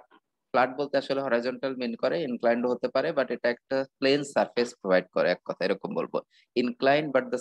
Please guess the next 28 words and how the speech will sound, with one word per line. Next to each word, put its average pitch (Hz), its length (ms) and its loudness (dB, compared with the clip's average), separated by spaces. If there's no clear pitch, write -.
surface 127 360 0
is - 240 -8
plain, 95 200 4
it's - 520 -8
not 120 240 2
a 113 200 4
sagged 120 320 2
curve, 92 260 2
uh, 92 280 0
like 90 300 2
that। 65 140 -2
So 110 120 4
uneven 123 460 4
সারফেসও 113 520 -2
নয়, 87 260 -2
even 107 320 0
surface 95 460 -4
আমরা 82 200 -4
বলবো। 82 320 -2
আবার, 117 240 2
আহ, - 880 -8
runway 123 360 2
slab 107 400 2
যেটি, 98 260 -6
যেগুলো 98 360 0
আসলে 98 440 0
এই 98 100 -4
যে 95 160 -2